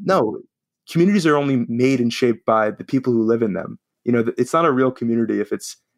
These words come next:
kind of put on you by others. Um, and so what people can do, I think, is to start to talk amongst each other, um, i-,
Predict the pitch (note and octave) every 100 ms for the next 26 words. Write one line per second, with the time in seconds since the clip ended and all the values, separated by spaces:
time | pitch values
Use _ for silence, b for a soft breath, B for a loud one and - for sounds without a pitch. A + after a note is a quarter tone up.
0 | _ A#2+ G#2+ - A#2 A2 G#2+ G2+ G#2+ B2
1 | - - B B B B A#2+ A#2 A2 G#2
2 | _ _ - D3+ E3 D#3 - G3 F#3+ A3+
3 | C#3 B2+ C3 A2+ G#2+ A2+ A2 G#2+ G#2+ -
4 | _ _ - C3 - F3 E3+ - D3+ C3+
5 | A#2 - _ _ - D#3 D3+ C3+ D#3 -
6 | A#2 - G#2+ G#2+ G#2 _ _ - A2+ A2
7 | G#2+ G2+ - _ _ _